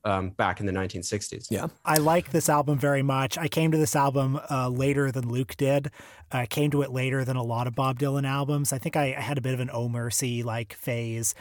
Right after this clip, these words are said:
Speaker 3: a year ago, maybe, or, or a year and a half ago. And, uh, listening to it again this week to prepare for this episode, I was reminded a bit, you know,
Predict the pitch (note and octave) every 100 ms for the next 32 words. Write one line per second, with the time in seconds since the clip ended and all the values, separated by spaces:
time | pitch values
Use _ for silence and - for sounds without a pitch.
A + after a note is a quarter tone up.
0 | - - - C3 A#2+ C#3 C#3 D#3 D3+ D3+
1 | D3+ D3 D3 D#3 C3 A#2 B2 A#2+ A#2+ C3+
2 | B2+ A2+ B2+ - C#3+ C#3+ D3 D#3 - -
3 | - _ C#3+ C3+ C3+ C3 C3 C3 C3 D3+
4 | - F3 D#3+ D3+ C3+ A#2 C3 B2+ B2 B2
5 | - B2+ B2+ A2+ A#2 - G#2+ C3 A#2+ B2+
6 | A#2 B2 C3+ - B2 A#2+ C3+ C3+ C3+ C3+
7 | C#3+ D#3+ D#3+ C3 B2+ C3 E3 C3+ B2